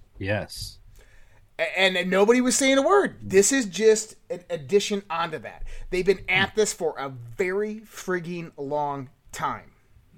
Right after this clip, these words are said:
Speaker 1: Yeah. Some of those fires were something else. Just cars completely being obliterated.
Speaker 2: Yep.
Speaker 1: Oh, man. Some of the photos of that is just unreal.
Speaker 2: Directed energy
Speaker 1: Some-,
Speaker 2: weapons.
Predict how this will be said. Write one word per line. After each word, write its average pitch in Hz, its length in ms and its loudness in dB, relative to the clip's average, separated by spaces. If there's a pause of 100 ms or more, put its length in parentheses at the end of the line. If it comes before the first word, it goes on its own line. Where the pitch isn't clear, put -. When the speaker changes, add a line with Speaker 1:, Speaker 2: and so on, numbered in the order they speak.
(480)
Speaker 1:
Yeah. 82 180 -6 (320)
Some 131 240 0
of 131 100 4
those 85 200 -4
fires 87 400 -4
were 87 80 -12
something 90 440 -6
else. 92 360 -8
Just - 380 -10
cars 104 520 -2
completely 95 460 -8
being 98 240 -6
obliterated. 95 800 -8 (500)
Speaker 2:
Yep. 135 140 -4
Speaker 1:
Oh, 98 120 -4
man. 90 220 -8
Some 135 220 -4
of 151 80 0
the 131 80 0
photos 107 400 0
of 87 100 -8
that 90 220 -6
is - 80 -12
just - 280 -10
unreal. 90 440 -6
Speaker 2:
Directed 160 360 -2
energy 156 200 -6
Speaker 1:
Some-, 131 140 -4
Speaker 2:
weapons. 123 500 -10